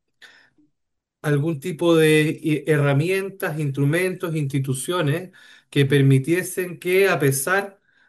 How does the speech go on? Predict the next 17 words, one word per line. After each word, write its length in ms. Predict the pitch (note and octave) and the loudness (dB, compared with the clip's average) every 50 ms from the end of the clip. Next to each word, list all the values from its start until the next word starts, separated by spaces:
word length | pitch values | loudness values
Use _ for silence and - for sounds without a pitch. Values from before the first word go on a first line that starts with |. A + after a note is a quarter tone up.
| _ _ | _ _
de 260 | - C#3 C#3 C#3+ C#3 C3+ | -6 -2 -2 -2 -2 -2
que 220 | C#3+ C#3+ C#3+ C#3+ | -2 -2 0 0
no 140 | C3+ C#3+ D3 | 0 0 0
hubiese 340 | D3 D3 D#3 D3 C#3+ - D3 | -2 -2 -4 -6 -6 -8 -8
a 20 | |
lo 60 | C#3+ C#3+ | -6 -4
mejor 440 | C#3 C3 C3+ - D#3 D3+ D3+ C#3+ C#3+ - - - _ _ _ | -6 -6 -4 -4 -6 -6 -6 -8 -12 -16 -20 -20 _ _ _
una 220 | - D3 D3 C#3+ C3+ | -4 -2 0 0 2
continuidad, 680 | C3+ C3 C3 C3 - C3+ B2+ B2+ C3 C3+ D3 D#3 D#3 D#3 | 2 0 0 0 0 0 2 2 2 2 2 0 0 -2
un 100 | D3 C3+ | -2 -2
gobierno 460 | C#3+ C#3 C3+ C#3+ D3 C#3 D3+ C#3 C#3 | -2 0 0 -2 -2 -4 -6 -8 -6
progresista, 880 | - C#3+ C3+ B2+ A#2+ A#2 - - D3 C#3+ C3+ - - - F3 F3+ F3 - - _ _ _ _ | -4 -2 -2 -2 -2 -4 -6 -6 -6 -6 -6 -8 -10 -10 -10 -10 -10 -14 -20 _ _ _ _
existiese 840 | C3 C3 C3 C3 - C#3+ C3 C3+ - - F3+ G3 F#3+ - - - C#3 | -4 -4 -2 -2 -2 -2 -2 -4 -4 0 2 2 2 2 0 0 0
una, 460 | C3 C3 B2 B2+ B2+ B2 B2 A#2+ - | 2 2 0 0 -2 -4 -4 -6 -8
una 220 | - C#3+ C3+ C3 C3 | -4 -2 0 2 2
infraestructura 760 | C3 C3 C3+ C3+ C3 - - A#2+ - - - C#3+ C#3+ C#3 C#3 | 0 0 -2 -4 -4 -6 -8 -14 -14 -10 -6 -4 -2 0 2
de 100 | C#3 C3 | 2 2